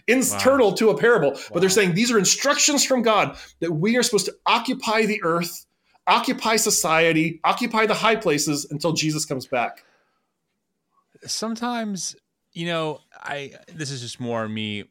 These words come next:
Speaker 2: pontificating on what you just said, but it, it, it really blows me away how, um,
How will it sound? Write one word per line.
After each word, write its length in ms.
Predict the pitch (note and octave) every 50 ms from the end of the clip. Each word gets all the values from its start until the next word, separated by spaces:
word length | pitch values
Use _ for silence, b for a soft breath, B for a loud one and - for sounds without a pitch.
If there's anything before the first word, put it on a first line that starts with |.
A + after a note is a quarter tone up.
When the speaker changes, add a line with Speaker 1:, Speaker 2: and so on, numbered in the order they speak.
| _ -
Speaker 2:
pontificating 640 | G#2+ G#2 - - G#2+ - G2+ - - G2 G2 F#2+ F#2+
on 40 |
what 120 | G2 G2 -
you 80 | G2
just 260 | F2+ F2 F#2+ F#2+ - -
said, 240 | A2+ G#2 G2 F#2
but 220 | F2+ G2+ G#2+ A2 -
it, 120 | C3+ C3+ C#3 -
it, 300 | - D3+ D3+ C3+ B2+ -
it 200 | - - D3+ C#3+ C3 C3+
really 320 | D3+ F3 F#3+ F#3 F#3+ F3
blows 400 | D3 C3 C3 C3 B2+ C3 A#2+ A2
me 100 | B2 A#2+
away 640 | A2+ G#2+ G#2 G#2 G#2 G#2 G2+ G2 F#2+ F#2+ F#2+ - - _
how, 720 | - - - - G#2+ G#2+ G#2 G2+ G2+ G2+ G2+ G2 G2 F#2+ - _ -
um, 560 | G2+ G2+ G2+ G2+ G2+ G2 F#2+ F#2+ F#2+ F#2